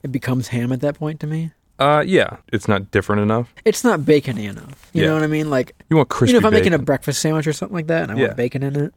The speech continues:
Speaker 1: I'd rather have bacon and egg and cheese instead of ham, egg, and cheese. Or if I'm, like, crumbling up bacon in something, or I'm just eating straight bacon.
Speaker 2: Straking.
Speaker 1: Yeah, so, here's a bacon question. When you buy bacon,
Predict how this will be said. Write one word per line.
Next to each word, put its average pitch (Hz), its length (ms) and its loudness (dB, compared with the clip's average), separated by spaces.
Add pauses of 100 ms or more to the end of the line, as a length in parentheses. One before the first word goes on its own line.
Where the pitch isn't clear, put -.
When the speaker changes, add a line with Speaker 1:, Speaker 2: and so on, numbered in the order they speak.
Speaker 1:
I'd 156 100 0
rather 151 220 4
have 135 200 -2
bacon 127 360 0
and 117 120 -6
egg 123 320 -12 (160)
and 135 100 -8
cheese 135 340 -10
instead 127 220 -8
of 127 120 -10
ham, 127 260 -8
egg, 220 140 -12
and 165 120 -16
cheese. 202 220 -20 (540)
Or 180 60 -4
if 151 60 0
I'm, 147 200 -2
like, 156 180 -6
crumbling 147 340 0
up 131 160 -4 (140)
bacon 135 320 0
in 127 120 -2
something, 127 580 -4
or 120 340 -10
I'm 151 100 -4
just 110 240 -6
eating 160 220 -6
straight 131 260 -4
bacon. 135 400 -6 (160)
Speaker 2:
Straking. 104 460 -2 (180)
Speaker 1:
Yeah, 131 120 -20
so, 170 340 0 (140)
here's 190 160 -4
a 156 80 -2
bacon 139 320 -2
question. 135 560 -12
When 165 160 2
you 208 100 2
buy 170 240 2
bacon, 151 500 -2